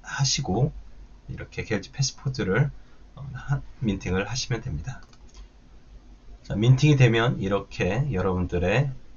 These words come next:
음, 겔즈 패스포트, 이렇게 패스포트 생기게 되겠죠.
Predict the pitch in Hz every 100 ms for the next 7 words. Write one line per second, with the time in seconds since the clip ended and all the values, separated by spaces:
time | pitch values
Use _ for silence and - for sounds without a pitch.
0 | - 107 90 - - 92 113 131 131 -
1 | 151 127 - 95 135 - - 90 92 98
2 | - - 113 - - - - - 139 -
3 | - - 131 - 110 - 156 151 139 95
4 | 85 - -